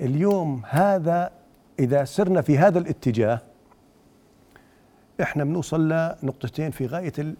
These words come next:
الأهمية وغاية الخطورة. نظرتي أنا كمواطن للمنظومة القضائية تختل، لأن اليوم أنا بلجأ للتقاضي ليش؟ مشان أحصل حق.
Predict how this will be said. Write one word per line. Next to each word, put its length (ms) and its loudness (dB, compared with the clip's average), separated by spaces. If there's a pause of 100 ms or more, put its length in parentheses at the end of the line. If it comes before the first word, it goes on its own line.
(240)
الأهمية 680 -4 (140)
وغاية 340 -2
الخطورة. 540 -2 (1040)
نظرتي 560 2
أنا 240 -2
كمواطن 720 -4 (160)
للمنظومة 680 0
القضائية 720 -2
تختل، 480 -4 (460)
لأن 140 -4
اليوم 260 2
أنا 120 0
بلجأ 280 4
للتقاضي 540 2
ليش؟ 400 -4 (500)
مشان 200 0
أحصل 340 2
حق. 260 2